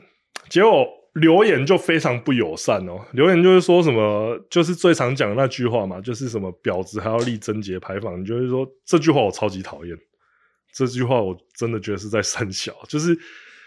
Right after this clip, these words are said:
你不能因为人家做的工作或是他的事情，然后你就可以下意识的觉得说这个人的，他的身体领域，他的私生活是你可以去随便侵犯的。然后还会有一个就是大家很，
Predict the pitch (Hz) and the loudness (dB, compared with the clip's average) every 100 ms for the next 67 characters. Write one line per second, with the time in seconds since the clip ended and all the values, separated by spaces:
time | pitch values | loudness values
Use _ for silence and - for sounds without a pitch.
0 | _ _ _ _ _ 143 131 202 202 165 | _ _ _ _ _ -4 -4 -2 2 4
1 | 160 170 185 151 123 123 131 131 135 104 | 4 4 4 4 0 0 0 0 -2 -2
2 | 101 90 - _ - 156 120 120 127 92 | -4 -8 -14 _ -4 -2 -2 -2 -4 -4
3 | - _ _ - 117 120 113 110 98 - | -8 _ _ -8 -6 -6 -4 -4 -6 -10
4 | 101 - 92 101 120 113 92 117 - 90 | -12 -14 -12 -6 -4 -4 -6 -6 -4 -6
5 | - 120 98 101 92 107 87 - 90 87 | -6 -6 -6 -8 -10 -12 -12 -10 -12 -10
6 | 104 101 - 117 104 82 78 82 82 80 | -10 -10 -8 -8 -8 -10 -16 -20 -20 -20
7 | 82 _ _ _ _ _ 120 117 104 - | -20 _ _ _ _ _ -4 -4 -4 -4
8 | 120 120 95 98 82 92 98 - _ - | -4 -6 -10 -10 -10 -10 -10 -14 _ -8
9 | 123 - - 113 113 113 90 80 123 104 | -6 -6 -10 -8 -6 -6 -10 -12 -10 -10
10 | 90 - 101 87 104 92 - 104 90 104 | -10 -10 -10 -8 -10 -10 -10 -10 -8 -8
11 | 92 - 98 87 101 80 82 127 - 165 | -8 -10 -12 -12 -12 -12 -16 -10 0 2
12 | 165 165 143 147 165 120 131 123 117 127 | 4 2 2 4 4 4 4 2 0 -2
13 | 131 123 135 135 123 104 95 98 | -4 0 2 2 0 -2 -4 -12